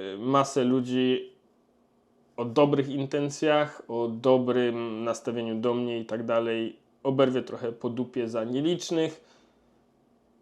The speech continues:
ale ja też nie mogę wiecznie dostawać po dupie i nadstawiać swojego czasu, karku i tak dalej. Przykro mi za, eh, tą całą zaistniałą sytuację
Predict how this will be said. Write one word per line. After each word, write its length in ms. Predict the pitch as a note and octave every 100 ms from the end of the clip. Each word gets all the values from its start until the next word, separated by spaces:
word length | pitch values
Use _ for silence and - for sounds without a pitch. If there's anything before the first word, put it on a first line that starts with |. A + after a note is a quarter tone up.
| _ _ _ _ _ -
ale 200 | C3+ D3
ja 140 | D3+
też 220 | C#3+ C#3+
nie 100 | C3+
mogę 240 | C3 B2+ B2+
wiecznie 300 | B2+ B2+ B2
dostawać 380 | A2+ - A2+ A2
po 140 | A2+
dupie 440 | A2 A#2 - A#2
i 200 | A2 A2
nadstawiać 680 | A2+ A2 A2 - A2 A2 G#2+
swojego 340 | - G#2 G#2
czasu, 320 | G#2 A2 - G#2
karku 360 | G#2 G2+ -
i 40 | G2
tak 180 | G2
dalej. 300 | F#2+ F2 F2 D#2+ _ _ _ _ _ _ _ _ _ _
Przykro 360 | - D3+ D#3
mi 240 | C#3 C3+ B2+
za, 380 | A#2+ A2+ A2 - - - - - _ _ _ _ _ _ _ _ -
eh, 460 | B2 B2+ A#2+ G#2 -
tą 140 | C#3+
całą 260 | C#3 E3+ E3+
zaistniałą 460 | E3 D#3 F3+ E3+
sytuację 760 | D#3+ D#3+ E3+ E3 D#3+ E3+ E3+